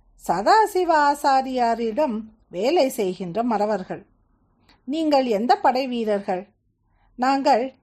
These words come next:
ஈராயிரம் பல்லவராயரின் படையை சேர்ந்தவர்கள். கங்க தேசத்திற்கு படையெடுத்த போது அங்கே போய் போர் புரிந்துவிட்டு திரும்பியவர்கள்.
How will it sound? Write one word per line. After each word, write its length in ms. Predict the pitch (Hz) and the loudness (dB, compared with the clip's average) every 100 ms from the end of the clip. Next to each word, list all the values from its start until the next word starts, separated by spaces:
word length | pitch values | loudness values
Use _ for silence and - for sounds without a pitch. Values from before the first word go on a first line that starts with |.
| _ | _
ஈராயிரம் 880 | 180 240 320 339 330 330 320 311 302 | -8 -2 2 4 4 2 0 -4 -2
பல்லவராயரின் 1040 | 202 240 294 311 294 277 269 269 269 240 220 | -2 0 0 0 2 0 0 -2 -4 -6 -6
படையை 520 | 185 175 285 285 240 | -6 -4 -4 -2 -4
சேர்ந்தவர்கள். 800 | 226 202 180 190 175 175 170 151 _ _ _ _ _ _ | -4 -6 -6 -4 -4 -6 -10 -16 _ _ _ _ _ _
கங்க 340 | - 254 415 453 | -2 0 2 2
தேசத்திற்கு 640 | 370 320 302 269 277 240 233 | 2 2 -2 -4 -8 -8 -10
படையெடுத்த 680 | - 202 311 302 254 - | -8 -4 -2 -4 -6 -8
போது 560 | 208 214 214 294 208 226 - _ - - | -8 -4 -2 0 -2 -4 -10 _ -20 -18
அங்கே 480 | 175 170 214 247 233 | -10 -6 -2 -2 0
போய் 420 | 240 247 359 403 _ | 0 0 0 -4 _
போர் 300 | - 196 269 | -6 -2 -2
புரிந்துவிட்டு 720 | - 285 285 262 277 277 - 403 | -4 -8 -4 -4 -2 -4 -6 -6
திரும்பியவர்கள். 800 | 359 320 294 269 226 220 214 202 | -4 -2 -2 0 0 0 -4 -8